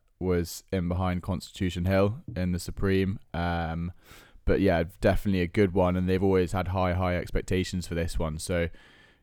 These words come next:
yeah, interesting to see him going chasing. It was routine. I mean, it's a three runner at Warwick. It's not, <laughs> it's not gonna knock your socks off, but, um, no, he did it in good fashion. So yeah, exciting.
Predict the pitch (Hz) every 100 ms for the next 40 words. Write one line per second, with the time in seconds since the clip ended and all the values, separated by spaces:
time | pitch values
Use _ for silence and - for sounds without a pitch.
0 | - - 107 95 101 95 - 95 - 98
1 | 95 95 92 - 95 90 95 90 90 78
2 | 92 104 87 - 92 87 90 85 92 -
3 | 82 85 85 82 78 85 82 80 - -
4 | - 101 90 - 117 98 104 92 90 -
5 | - - 101 92 - 92 113 - - 92
6 | 92 - 95 95 95 95 - 110 98 98
7 | 104 101 101 - 110 - 87 - 95 101
8 | 90 90 107 101 - 78